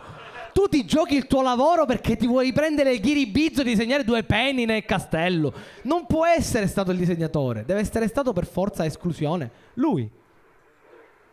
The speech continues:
Lui, Walt, bravo, Walt, che lui l'ha voluto. Cioè, io me ne immagino Walt Disney che passa tra i disegnatori neoassunti.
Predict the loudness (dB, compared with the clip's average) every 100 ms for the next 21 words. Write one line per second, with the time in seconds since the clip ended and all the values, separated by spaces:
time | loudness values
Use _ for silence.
0 | _ _ _ -20 -20 -8 -4 -2 -2 -2
1 | -2 -2 -4 -6 -6 -6 -6 -6 -6 0
2 | 0 -2 -6 -8 -4 -2 0 0 -2 -2
3 | -2 -4 -4 -2 0 -2 -4 -6 -8 -8
4 | -8 -10 -16 -16 -2 0 0 -2 -2 0
5 | -2 -2 -4 -4 -2 -2 -4 -4 -4 -10
6 | -20 -6 -2 -2 0 0 0 0 -2 -2
7 | 0 0 -2 -4 -6 -6 -4 -4 -4